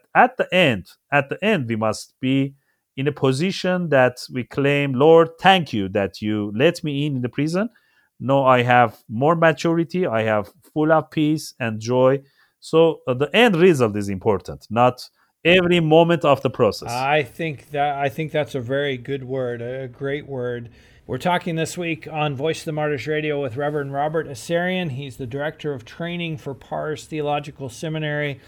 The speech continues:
Speaker 2: Robert, you mentioned that after you were released from prison, uh, you were not allowed contact with other people in the church. You were cut off and essentially had to leave the country.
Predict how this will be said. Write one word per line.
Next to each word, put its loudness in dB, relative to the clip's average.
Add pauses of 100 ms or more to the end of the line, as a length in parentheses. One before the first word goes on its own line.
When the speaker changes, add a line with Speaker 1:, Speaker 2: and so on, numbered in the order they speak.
(380)
Speaker 2:
Robert, -2
you -2
mentioned 0
that -2
after 0
you -6
were -4
released -4
from -4
prison, -2 (380)
uh, 0 (800)
you 0
were 4
not 4
allowed 2
contact -2
with -2
other 2
people -4
in -6
the -6
church. -8
You -8
were -6
cut 0
off 2
and 0
essentially -4
had -2
to -6
leave -6
the -6
country. -8